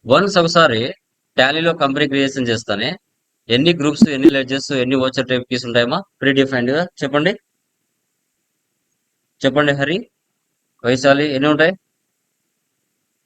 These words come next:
ట్వంటీ ఎయిట్ గ్రూప్స్,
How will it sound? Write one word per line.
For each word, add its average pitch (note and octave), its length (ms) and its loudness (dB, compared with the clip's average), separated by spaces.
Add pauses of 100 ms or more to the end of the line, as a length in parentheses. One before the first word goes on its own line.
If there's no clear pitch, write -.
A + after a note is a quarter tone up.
(3000)
ట్వంటీ B2 240 0
ఎయిట్ C3 180 2
గ్రూప్స్, C#3+ 280 -2